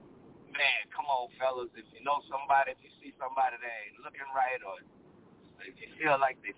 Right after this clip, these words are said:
faking a fault in front of you, man, you know, pull them to the side, man. Let's, let's start asking more questions, uh, to our brothers, because that's one thing that we don't do. We don't ask a lot of questions. We just tell ourselves, "Oh, he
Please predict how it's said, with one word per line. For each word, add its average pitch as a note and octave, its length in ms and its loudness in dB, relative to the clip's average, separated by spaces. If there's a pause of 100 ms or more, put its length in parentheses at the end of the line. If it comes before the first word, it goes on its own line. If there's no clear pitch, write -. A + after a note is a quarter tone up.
faking D3+ 240 -6
a - 100 -12 (140)
fault D#3+ 240 4
in D#3+ 160 -8
front D#3+ 240 0
of D3+ 80 -4
you, D3 160 -6
man, D3 420 -6
you - 140 -20
know, E3+ 240 2
pull - 160 0
them F3+ 160 -6
to F3+ 100 -8
the D3 120 -10 (100)
side, A2 400 6
man. G2+ 240 -10
Let's, D3+ 240 -8
let's D#3+ 240 -8
start A#2+ 240 4
asking A#2 400 0
more G#2 240 -8
questions, - 480 -10 (720)
uh, F2+ 160 -2
to - 240 -14
our G#2 320 6
brothers, - 400 -4
because - 240 -10
that's G2+ 240 -8
one D#3+ 240 6
thing C3+ 240 -6
that A2+ 80 -4
we A#2 240 -6
don't B2+ 320 4
do. - 160 -20 (160)
We E3 80 -12
don't C#3 240 -2
ask A#2+ 400 -6
a G#2+ 80 -20
lot G#2+ 160 -6
of - 80 -20
questions. - 480 -16
We C3 200 -16
just G2 200 -12 (480)
tell G#2+ 160 -2
ourselves, G#2+ 600 0 (160)
"Oh, G#2+ 240 -2 (400)
he C#3+ 160 -6